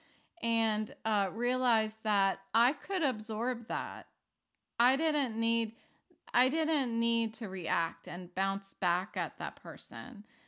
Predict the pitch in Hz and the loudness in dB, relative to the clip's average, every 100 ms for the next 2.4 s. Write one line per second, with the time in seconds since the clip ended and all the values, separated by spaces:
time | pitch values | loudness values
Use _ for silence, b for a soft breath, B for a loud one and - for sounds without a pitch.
0 | b b 208 196 185 180 _ 240 285 - | b b 0 2 0 -2 _ 4 4 0
1 | 370 330 233 - _ 220 196 185 196 202 | 0 2 2 -2 _ 0 0 -4 -4 -2
2 | 208 190 170 - | 0 0 -2 -6